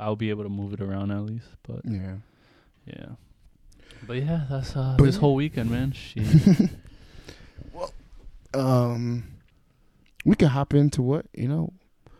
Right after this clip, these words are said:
Speaker 2: the thing we've been watching the most this, uh, th-, this month. Yeah, right? This one is, did Mandalorian come out? Oh, no, I think it came out in December. But whatever. <laughs>
Speaker 1: No, yeah, December.
Speaker 2: Um,
Speaker 1: Yeah.
Speaker 2: but episode five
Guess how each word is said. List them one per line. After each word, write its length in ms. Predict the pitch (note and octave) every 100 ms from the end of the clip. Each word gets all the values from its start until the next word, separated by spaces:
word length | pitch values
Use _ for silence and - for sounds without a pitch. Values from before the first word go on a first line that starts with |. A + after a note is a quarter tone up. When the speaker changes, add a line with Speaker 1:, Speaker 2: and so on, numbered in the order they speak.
| _ - -
Speaker 2:
the 100 | G#2
thing 320 | - C#3 C3
we've 160 | B2
been 160 | A#2+ A2
watching 380 | G2+ G2 - G2
the 40 | F#2+
most 440 | F#2+ A2 - - _ _ - -
this, 280 | G#2 -
uh, 640 | G2 G2 F#2+ F#2 F#2 F2 A2+ - _
th-, 120 | - G3 _
this 200 | - A2 F#2+
month. 200 | G#2+ C3+ _ _
Yeah, 280 | A#2+ G2 G#2 -
right? 200 | D#3+ E3+
This 200 | F3 -
one 100 | G3+
is, 100 | F#3 _ _
did 100 | -
Mandalorian 380 | G3 A3 A3 A3
come 140 | G#3 G#3
out? 100 | G#3+
Oh, 120 | C#3 C3
no, 60 |
I 60 | B2+
think 200 | G3 D3
it 40 |
came 60 | C3+
out 60 | G#2+
in 40 |
December. 440 | G2 - G2 F#2 -
But 80 | C#3+
whatever. 420 | D3+ C3 G2 - C3
<laughs> 100 | B2+
Speaker 1:
No, 180 | A2+ G#2+ A2 A2+ A#2+
yeah, 100 | A2+
December. 300 | A#2 A2+ A2
Speaker 2:
Um, 360 | G2+ G2+ G2+ G2+
Speaker 1:
Yeah. 220 | A2+ A2 - _ _ _
Speaker 2:
but 160 | C#3+ - _ -
episode 600 | B2 A#2+ C#3+ E3 E3+ F3 - - _
five 640 | - B2 C3+ B3 D4 C#4+